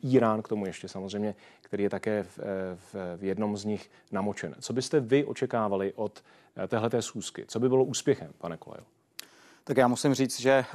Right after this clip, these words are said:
Speaker 2: eh, to, co říká pan profesor, tak, eh, se skutečně velmi dobře poslouchá, protože, eh, pokud by to byla pravda, eh, že se podaří, eh, Joe Bidenovi nějakým způsobem takhle, eh, řekněme, posunout, ehm, eh, Čínu,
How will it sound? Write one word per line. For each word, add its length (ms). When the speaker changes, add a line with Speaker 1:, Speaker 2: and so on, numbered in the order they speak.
Speaker 2:
eh, 40
to, 100
co 120
říká 220
pan 160
profesor, 480
tak, 260
eh, 260
se 180
skutečně 400
velmi 220
dobře 200
poslouchá, 540
protože, 640
eh, 140
pokud 340
by 220
to 180
byla 220
pravda, 640
eh, 340
že 120
se 180
podaří, 540
eh, 520
Joe 260
Bidenovi 460
nějakým 380
způsobem 540
takhle, 420
eh, 540
řekněme, 340
posunout, 800
ehm, 440
eh, 40
Čínu, 540